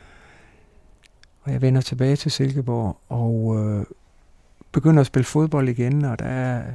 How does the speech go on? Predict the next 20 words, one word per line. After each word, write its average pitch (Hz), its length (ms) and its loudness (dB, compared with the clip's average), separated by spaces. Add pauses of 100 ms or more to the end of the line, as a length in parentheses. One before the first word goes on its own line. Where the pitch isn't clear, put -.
(380)
de 147 80 -2
vil 127 100 -2
gerne 135 220 2
have 139 80 4
mig 127 180 2
tilbage, 131 640 -2
og 117 160 -4
det, 131 80 -8 (2750)
og 147 80 2
jeg 139 80 2
spiller 170 380 6
der 143 140 6
et 135 120 2
par - 180 2
måneder, 147 520 6 (280)
og 139 260 -4
jeg 131 80 0
forsøger 143 520 2 (480)
ligesom 151 320 2
at 127 120 -2